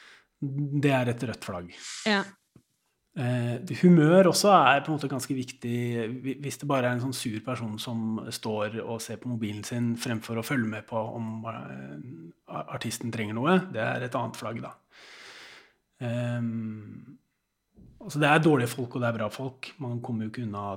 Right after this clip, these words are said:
Speaker 1: det. Men en god start da, er å på en måte være hyggelig og ydmyk, og, eh, anta at den personen som skrur lyd kan det den driver med. Ehm, for da,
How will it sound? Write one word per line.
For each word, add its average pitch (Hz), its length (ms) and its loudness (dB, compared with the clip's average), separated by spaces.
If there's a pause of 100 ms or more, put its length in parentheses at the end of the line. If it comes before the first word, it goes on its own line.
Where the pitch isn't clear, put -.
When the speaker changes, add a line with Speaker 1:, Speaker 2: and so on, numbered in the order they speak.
Speaker 1:
det. 120 80 -6 (320)
Men 139 220 2 (600)
en 170 140 8
god 180 220 10
start 185 320 6
da, 131 120 2 (160)
er 120 120 2
å 127 100 -4
på 147 80 -4
en 143 80 -2
måte 113 320 -6 (340)
være 110 400 0 (100)
hyggelig 117 260 -8
og 117 80 -4
ydmyk, 147 380 -6 (140)
og, 113 640 0
eh, 110 320 -6 (220)
anta 101 460 -2
at - 140 -8
den 98 100 -8
personen 101 520 -6
som 104 360 -8
skrur 104 360 -8
lyd 107 260 -8 (580)
kan 110 280 -2
det 107 180 -4
den 110 140 -4
driver 98 260 -6
med. - 160 -14 (760)
Ehm, 110 800 -8
for - 240 -6
da, 120 140 4